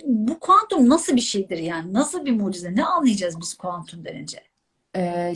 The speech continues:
Speaker 2: şimdi kuantum, e, aslında şöyle özetlenebilir. Bir kere hani fizik kısmında söyleriz ama,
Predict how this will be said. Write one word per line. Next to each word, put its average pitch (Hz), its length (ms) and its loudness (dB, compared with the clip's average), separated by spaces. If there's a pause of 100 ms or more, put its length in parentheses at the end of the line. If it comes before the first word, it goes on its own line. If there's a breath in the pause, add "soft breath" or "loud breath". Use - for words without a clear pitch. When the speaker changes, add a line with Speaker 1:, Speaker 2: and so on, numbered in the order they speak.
Speaker 2:
şimdi 240 260 6
kuantum, 277 840 4
e, 175 40 2
aslında 202 500 4
şöyle 254 340 2
özetlenebilir. 151 960 0
Bir 208 100 -6
kere 220 360 2 (260)
hani 202 200 -4
fizik 196 300 -12
kısmında 202 580 2
söyleriz 202 540 2
ama, 262 340 4